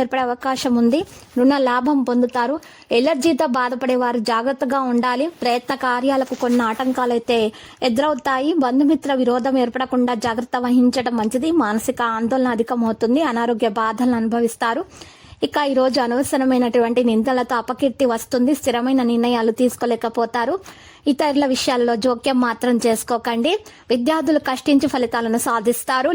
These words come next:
లక్కీ సంఖ్య అరవై మరియు లక్కీ కలర్ అయితే ఎరుపు. నేటి పరిహారంలో జిల్లేడు చెట్టు వేరుని మీ ఇంటి ముందు తగిలించినట్లయితే, మీ ఇంటి ముందు గుమ్మానికి తగిలించినట్లయితే, మీ ఇంట్లో ఉన్నటువంటి నెగటివ్ ఎనర్జీ మొత్తం బయటకి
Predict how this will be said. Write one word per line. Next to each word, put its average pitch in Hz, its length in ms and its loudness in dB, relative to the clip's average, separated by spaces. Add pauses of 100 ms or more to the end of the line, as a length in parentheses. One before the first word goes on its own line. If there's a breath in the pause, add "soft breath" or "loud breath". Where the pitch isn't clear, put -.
లక్కీ 254 300 0
సంఖ్య 254 280 0
అరవై 269 280 2
మరియు 247 220 4 (100)
లక్కీ 240 260 -4
కలర్ 233 240 0
అయితే 320 160 0 (140)
ఎరుపు. 240 300 2 (1080 loud breath)
నేటి 262 200 0
పరిహారంలో 277 640 0 (500 loud breath)
జిల్లేడు 302 440 2 (100)
చెట్టు 277 320 -2
వేరుని 247 420 2
మీ 262 120 4
ఇంటి 233 240 0
ముందు 247 160 2 (100)
తగిలించినట్లయితే, 233 920 0 (460 loud breath)
మీ 269 140 4
ఇంటి 277 160 2
ముందు 294 260 4 (100)
గుమ్మానికి 262 520 0
తగిలించినట్లయితే, 226 880 0 (460 loud breath)
మీ 277 120 4 (180)
ఇంట్లో 285 280 2
ఉన్నటువంటి 285 500 0 (220)
నెగటివ్ 247 360 2
ఎనర్జీ 233 380 -2
మొత్తం 277 280 -6 (120)
బయటకి 233 300 -2